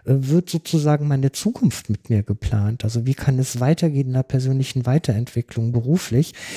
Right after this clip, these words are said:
dann habe ich natürlich auch eher ein Interesse, da zu arbeiten und das wird natürlich ganz interessant. Ich würd dieses Bachelor-Master-System nochmal aufnehmen. Wir haben ja bisher das Problem gehabt, das haben wir in der letzten Folge auch diskutiert,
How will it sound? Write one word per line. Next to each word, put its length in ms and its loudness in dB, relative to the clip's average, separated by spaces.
dann 180 2
habe 140 2
ich 80 0
natürlich 320 2
auch 80 0
eher 160 2
ein 60 2
Interesse, 360 0
da 180 2
zu 180 -2
arbeiten 540 2
und 120 0
das 160 -6
wird 140 -2
natürlich 340 2
ganz 240 0
interessant. 800 -2
Ich 180 0
würd 120 4
dieses 360 2
Bachelor-Master-System 1080 0
nochmal 280 0
aufnehmen. 600 -2
Wir 140 4
haben 80 0
ja 80 4
bisher 260 2
das 140 0
Problem 440 2
gehabt, 180 0
das 140 -2
haben 120 0
wir 80 4
in 60 0
der 100 2
letzten 320 0
Folge 340 2
auch 120 -2
diskutiert, 680 0